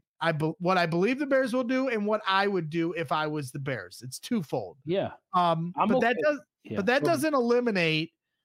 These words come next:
Speaker 1: you know, this scenario that we've talked about here tonight that I think does b-, belong in the conversation. Just because I don't think it's gonna happen,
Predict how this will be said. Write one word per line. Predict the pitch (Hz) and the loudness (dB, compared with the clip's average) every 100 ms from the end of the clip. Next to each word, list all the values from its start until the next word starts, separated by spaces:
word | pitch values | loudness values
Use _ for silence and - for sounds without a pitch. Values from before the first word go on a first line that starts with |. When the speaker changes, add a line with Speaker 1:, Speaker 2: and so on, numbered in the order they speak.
| _ _ _ | _ _ _
Speaker 1:
you | 190 | -2
know, | 190 180 | 0 2
this | 180 208 - | 2 0 -2
scenario | - 247 302 381 233 131 | -2 0 2 2 0 -2
that | 135 190 | -2 -2
we've | 214 - | -4 -2
talked | 240 233 220 | -2 -2 -2
about | 214 208 | -2 0
here | 208 214 | 0 0
tonight | 202 208 151 | 0 -2 -2
that | 165 180 | 0 2
I | 214 233 190 _ | 2 0 -8 _
think | 247 233 180 | -2 -2 -2
does | 196 196 226 190 | 0 0 0 -2
b-, | 170 175 240 196 160 151 | -8 -8 -10 -10 -10 -2
belong | 196 196 208 214 214 | 0 2 4 2 0
in | 214 196 | -4 -4
the | 180 | -4
conversation. | 185 190 185 175 208 180 147 | 0 0 0 -2 -2 -2 -4
Just | 139 240 | -4 -4
because | 349 277 240 - _ _ 214 | -2 -2 -2 -4 _ _ 0
I | 294 | 2
don't | 269 190 | 2 0
think | 185 160 | -4 -6
it's | 139 | -6
gonna | 156 | -6
happen, | 147 147 165 | -4 -4 -4